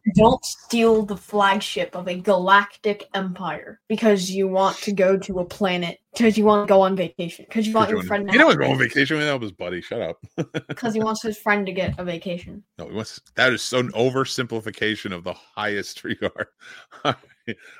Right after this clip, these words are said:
Speaker 2: let's move on. Uh, season one, episode thirteen, The Conscience of the King. While Captain Kirk investigates whether an actor's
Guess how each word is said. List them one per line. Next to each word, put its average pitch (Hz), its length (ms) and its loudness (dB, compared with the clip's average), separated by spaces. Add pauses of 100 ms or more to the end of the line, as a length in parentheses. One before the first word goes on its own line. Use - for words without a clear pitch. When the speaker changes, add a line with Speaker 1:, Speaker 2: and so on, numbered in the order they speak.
Speaker 2:
let's 131 160 -8
move 135 200 -4
on. 113 260 -2 (360)
Uh, 101 320 -6
season 110 440 -10
one, 101 160 -10
episode 92 360 -10
thirteen, 92 440 -10
The 82 60 -12
Conscience 110 640 -12
of 90 220 -14
the 87 100 -12
King. 85 580 -14 (220)
While 78 260 -14
Captain 92 340 -12
Kirk 85 260 -16
investigates 80 600 -16
whether 82 200 -12
an 64 60 -20 (100)
actor's 78 540 -12